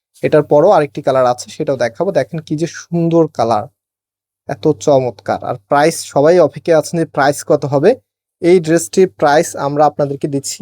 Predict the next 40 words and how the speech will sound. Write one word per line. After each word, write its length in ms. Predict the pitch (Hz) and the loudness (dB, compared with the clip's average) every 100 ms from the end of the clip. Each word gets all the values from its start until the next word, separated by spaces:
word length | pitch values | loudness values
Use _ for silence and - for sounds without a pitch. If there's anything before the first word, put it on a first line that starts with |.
| 226 143 | -2 -2
মাত্র 220 | - - 196 | 0 0 2
দুই 100 | 151 143 | 2 2
হাজার 180 | 127 120 | 0 -2
টাকা 160 | 127 123 - | -2 -2 -2
করে। 140 | 127 120 | -4 -2
যারা 160 | 127 135 143 | 0 0 0
নিতে 160 | 160 160 | 0 0
চাচ্ছেন 320 | 156 214 254 - _ _ _ - | 0 2 0 -2 _ _ _ -12
স্ক্রিনশট 640 | - - 175 180 - 180 - 180 | -10 2 2 2 0 -2 0 0
নিবেন 220 | 196 208 143 | 2 4 2
এবং 100 | 135 | 0
হচ্ছে 160 | 143 - 135 | -6 -4 -4
আমাদের 180 | 135 131 | -2 -2
যে 60 | 139 127 | -2 -2
নাম্বার 240 | 131 139 135 | 2 2 2
আছে, 140 | 131 233 196 | 0 -2 -2
নাম্বারে 260 | 135 135 131 | 2 2 2
যোগাযোগ 260 | 131 127 131 | 0 -2 0
করে 100 | 135 | 0
অর্ডার 180 | 120 127 - | 0 0 0
করে 120 | 147 - | 0 2
ফেলবেন। 240 | 160 226 - - _ _ _ _ | 2 2 -2 -16 _ _ _ _
সারা 240 | - 143 147 | -2 0 2
বাংলাদেশে 420 | 139 143 151 - 214 151 | 2 0 -2 -2 -4 -2
ঘরে 200 | 139 151 147 | 0 0 0
বসে 220 | 139 - 220 | -4 -4 -4
হোম 120 | 202 139 | -2 -2
ডেলিভারিতে 380 | 127 127 123 123 127 | -2 -2 -4 -6 -8
নিতে 160 | 123 131 | -8 -2
পারবেন। 260 | 107 104 113 117 | -2 -2 -4 -4
আর 80 | - - _ _ | -4 -14 _ _
যারা 140 | 131 123 | 0 2
আমাদের 180 | 131 139 - | 0 -4 0
শোরুমে 320 | 151 156 160 151 | 2 4 2 0
এসে 160 | - 147 | -2 -2
ভিজিট 260 | 139 147 151 - | 0 -2 -4 -2
করে 140 | 151 143 | -2 -2
নিতে 160 | 139 131 | -4 -4
চাচ্ছেন, 300 | 123 - 240 - _ _ _ _ _ - | -2 0 0 -2 _ _ _ _ _ -2
আমাদের 240 | 131 151 | 2 2